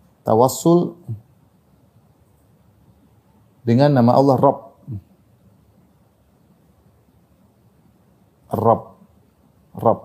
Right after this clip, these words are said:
Rabb itu yang mengatur. yang, yang mentarbiyah manusia, yang menciptakannya.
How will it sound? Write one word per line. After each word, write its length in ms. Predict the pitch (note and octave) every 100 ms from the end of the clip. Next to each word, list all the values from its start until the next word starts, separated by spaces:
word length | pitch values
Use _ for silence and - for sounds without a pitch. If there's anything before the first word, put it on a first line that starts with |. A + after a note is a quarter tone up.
| -
Rabb 140 | A#2+ A2+
itu 400 | B2 D3 - - -
yang 240 | B2 A2+
mengatur. 640 | A2+ A#2+ A#2+ - - - _ _ _ _ -
yang, 160 | A2+
yang 140 | - A2+
mentarbiyah 500 | A2+ A#2 G#2+ B2+ A2
manusia, 460 | A2 G#2+ - B2 A2
yang 160 | G#2+
menciptakannya. 840 | G#2+ - - A2+ - A#2+ A#2 A#2+